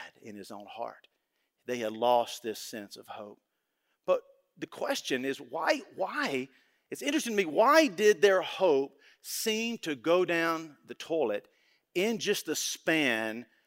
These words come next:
of one week? From that moment of Palm Sunday, when there were shouts of "Hosanna, Hosanna," when there was power and authority, they were getting ready to ascend the throne in the land, within a matter of a week, all their hope went right down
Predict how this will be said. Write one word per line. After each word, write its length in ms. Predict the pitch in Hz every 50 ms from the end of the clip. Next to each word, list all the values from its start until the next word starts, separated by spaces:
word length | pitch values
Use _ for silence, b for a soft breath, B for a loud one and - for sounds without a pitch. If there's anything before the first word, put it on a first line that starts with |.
| _ _ _
of 160 | - 127 113 117
one 400 | 120 127 135 143 143 135 120 107
week? 380 | 120 117 107 113 _ - - _ _ _ _ _ _ _
From 140 | - 156 160
that 160 | 156 151 -
moment 420 | 135 143 165 180 202 220 233 214
of 140 | 175 147 - -
Palm 400 | - - 185 190 190 190 180 160
Sunday, 480 | - - 190 180 180 180 156 143 127
when 140 | 123 139 139
there 160 | 151 170 175
were 140 | 151 131 120 B B B B
shouts 480 | - - - 240 214 214 220 208 -
of 80 | 190 -
"Hosanna, 540 | 165 165 151 120 170 180 185 196 196 190 175
Hosanna," 520 | 165 156 - 180 180 185 185 180 185 170 B B B B
when 120 | 156 170
there 80 | 165 143
was 160 | 135 - -
power 640 | - - - - 185 185 190 202 196 202 202 190 - B B B
and 140 | - 160 143
authority, 560 | 123 - - - - 190 190 190 196 190 190
they 100 | 160 156
were 120 | 143 147 139
getting 340 | 123 120 180 214 208 190
ready 320 | 180 180 180 185 190 190 180
to 260 | - - 165 160 147 B B B B
ascend 560 | - 165 - - - - 202 202 208 202 180
the 80 | 160 143
throne 400 | - - 165 180 185 190 190 190
in 80 | 175
the 100 | 165 156
land, 400 | 151 165 175 185 185 190 190 180 B B B B B B
within 240 | - 143 151 180 175
a 40 | 165
matter 280 | 160 165 175 190 202 190
of 60 | 180
a 80 | 175
week, 380 | 165 151 170 185 175 156 - - - -
all 340 | 160 175 185 190 202 208 214
their 160 | 190 202 190
hope 460 | 175 147 - - 180 156 135 139 - - b b b b
went 340 | 113 135 151 170 180 180 156 - -
right 400 | 156 151 160 160 170 170 156 143
down 420 | 151 143 143 143 143 139 139 135